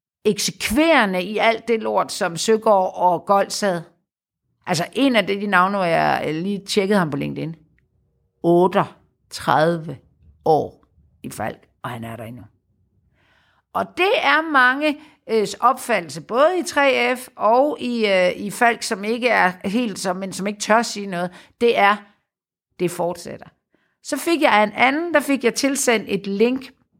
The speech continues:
til, tilbage til to tusind og otte, som er, jeg kan ikke huske, jeg tror, det er Ekstrabladet, hvor Lars Løkke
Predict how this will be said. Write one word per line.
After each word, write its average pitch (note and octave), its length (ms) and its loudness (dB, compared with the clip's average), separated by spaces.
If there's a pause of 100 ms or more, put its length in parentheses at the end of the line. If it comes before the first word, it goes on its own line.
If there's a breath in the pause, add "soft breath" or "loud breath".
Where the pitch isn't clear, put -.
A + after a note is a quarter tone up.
(800)
til, F#3 520 2
tilbage A3 320 2
til A3+ 160 -4
to - 320 -2
tusind G3 380 -6
og E3+ 220 -2
otte, G#3+ 440 2 (1800)
som G3 280 2
er, F#3+ 180 2
jeg F#3+ 180 0
kan A#3+ 80 0
ikke G#3+ 80 -2
huske, G3+ 220 -8
jeg F3+ 100 -4
tror, A#3 120 -2
det F#3 100 -4
er - 40 -8
Ekstrabladet, - 540 -12 (840)
hvor F3+ 260 2
Lars F3+ 300 2
Løkke B3 460 2